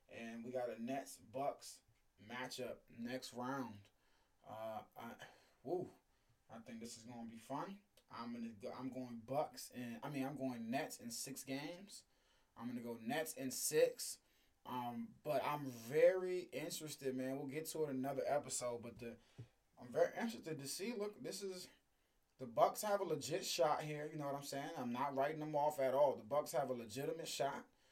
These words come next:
uh, to take this series, especially with the, the,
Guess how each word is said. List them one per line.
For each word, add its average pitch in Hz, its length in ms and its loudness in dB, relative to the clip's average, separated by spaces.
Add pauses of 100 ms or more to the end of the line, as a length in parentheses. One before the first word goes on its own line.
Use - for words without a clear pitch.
(200)
uh, 131 220 0
to - 100 -10
take 156 360 -2
this 165 160 -2
series, 196 480 -2 (380)
especially 170 680 6
with 151 200 -2 (160)
the, 139 200 0 (100)
the, 135 160 0